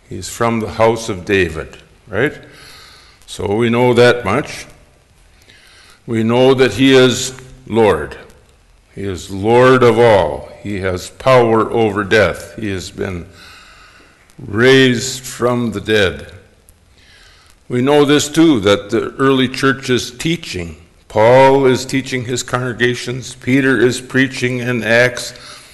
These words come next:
These little statements are serving the preachers. They're using these sermon, these phrases to teach people so that they can rejoice in Christ's resurrection. Now we're on the way to the creeds.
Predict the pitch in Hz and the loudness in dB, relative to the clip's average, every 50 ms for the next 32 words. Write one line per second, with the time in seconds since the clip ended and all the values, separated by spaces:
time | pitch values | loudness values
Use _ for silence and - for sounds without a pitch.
0 | - - _ _ _ _ _ - - 117 123 131 139 143 135 120 120 117 120 139 | -20 -20 _ _ _ _ _ -16 -8 -4 -2 0 0 0 0 -2 -4 -2 0 0
1 | 143 139 139 135 - - - - 120 127 139 139 135 - 131 135 131 131 127 - | 2 2 0 0 -2 -6 -2 0 2 2 2 2 0 -2 -2 -2 -2 -2 -4 -6
2 | - - 113 110 - - - 127 131 143 139 117 127 127 113 113 107 104 101 - | -2 0 0 0 0 0 -2 0 0 0 2 2 0 0 0 -2 -4 -6 -6 -2
3 | - 143 160 156 - 107 104 95 90 80 76 90 95 110 110 110 107 107 113 135 | 0 0 0 0 -2 -6 -6 -6 -6 -6 -8 -6 -2 0 2 2 2 0 0 0
4 | 147 151 131 113 127 127 117 120 113 123 127 123 110 - - - 131 139 147 143 | 0 0 0 -2 -2 -2 -2 -2 -2 -2 -2 -2 -2 -4 -6 -4 -2 -2 -2 -2
5 | 131 123 104 - 98 117 120 110 98 - - - - - - 131 139 143 127 - | -4 -4 -6 -6 -6 -4 -4 -4 -6 -8 -14 -18 -8 -2 2 2 2 2 0 -4
6 | 98 95 - - - - - - - - 139 156 165 - - - - - - 85 | -8 -12 -14 -16 -16 -18 -20 -20 -14 -8 -8 -8 -8 -8 -14 -18 -18 -16 -16 -16
7 | - - - - - - - _ - - - - - - - - - _ _ _ | -14 -12 -12 -12 -12 -14 -18 _ -20 -20 -20 -20 -20 -20 -20 -20 -20 _ _ _
8 | _ - - - 107 113 120 120 107 107 117 120 117 117 - 113 117 117 113 - | _ -12 -6 -4 -2 -2 -2 -2 -4 -6 -8 -8 -8 -4 -2 -2 -2 -2 -4 -4
9 | - 110 107 117 113 113 113 104 92 98 117 123 135 131 113 - - - - - | -4 -4 -2 -2 -4 -4 -4 -4 -2 0 2 4 4 2 2 -2 -6 -10 -10 -8
10 | 110 107 110 104 - - 104 104 101 98 - - 92 90 90 80 - - 76 69 | -6 -6 -6 -8 -8 -6 -4 -4 -4 -6 -6 -6 -6 -6 -6 -6 -10 -14 -14 -16
11 | - - - - - - _ _ _ _ _ _ _ _ _ _ _ _ _ _ | -16 -18 -20 -20 -20 -20 _ _ _ _ _ _ _ _ _ _ _ _ _ _
12 | _ _ _ _ _ _ - - - - - - - _ _ _ _ _ _ _ | _ _ _ _ _ _ -20 -20 -20 -20 -20 -20 -20 _ _ _ _ _ _ _
13 | _ _ _ _ - 110 123 151 175 180 190 190 185 180 175 170 165 170 170 - | _ _ _ _ -4 0 2 4 4 4 4 6 6 6 6 6 6 6 4 2
14 | - - 143 143 151 160 156 151 143 135 127 127 127 123 113 104 98 87 85 90 | 0 0 0 2 2 2 2 2 2 4 4 4 4 4 4 2 0 -2 -6 -10
15 | 92 - - 113 107 107 101 - - 113 107 90 80 - - - - | -8 -4 -4 -2 -2 -2 -4 -2 0 0 0 0 -2 -4 -10 -14 -16